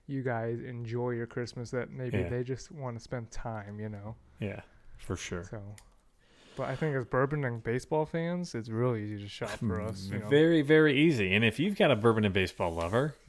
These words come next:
Speaker 2: and they like stickers, we've got stickers. <laughs>
Speaker 1: <laughs>
Speaker 2: So, uh, I don't know if they make it there for Christmas, and we're already into Hanukkah, but,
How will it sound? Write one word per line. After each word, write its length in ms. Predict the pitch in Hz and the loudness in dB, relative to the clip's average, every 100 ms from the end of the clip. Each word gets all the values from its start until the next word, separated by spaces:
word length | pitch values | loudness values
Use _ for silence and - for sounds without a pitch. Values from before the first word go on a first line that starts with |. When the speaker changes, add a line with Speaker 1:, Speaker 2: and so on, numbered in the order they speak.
| 123 _ _ _ - | -18 _ _ _ -8
Speaker 2:
and 140 | 107 | -2
they 120 | 113 | 0
like 220 | 123 110 - | 2 2 0
stickers, 760 | - 180 - 95 110 - - - _ | -2 -2 0 -2 -2 -6 -8 -10 _
we've 180 | 135 151 | -4 0
got 200 | 160 147 | 0 0
stickers. 680 | - 214 151 110 101 - - - - - | -2 0 2 4 2 -2 -4 -14 4 6
<laughs> 80 | - - - - - | 6 6 4 2 0
Speaker 1:
<laughs> 840 | 139 185 175 170 - 170 - 151 | 6 6 6 4 4 0 2 -2
Speaker 2:
So, 360 | - 139 117 101 | 4 4 6 4
uh, 140 | 98 | 0
I 80 | - | 0
don't 120 | 110 | 0
know 60 | 104 | -2
if 100 | 90 | -2
they 120 | 92 | -4
make 220 | 90 87 92 | -4 -4 -6
it 80 | 87 | -8
there 120 | 82 | -10
for 120 | - | -14
Christmas, 600 | - 90 - 90 - - | -10 -10 -8 -10 -10 -12
and 160 | 101 95 | -8 -6
we're 160 | 90 90 | -4 -4
already 300 | 90 87 87 | -4 -6 -6
into 160 | 85 | -8
Hanukkah, 540 | 82 87 85 - 85 82 | -8 -10 -10 -12 -12 -10
but, 200 | - - | -14 -14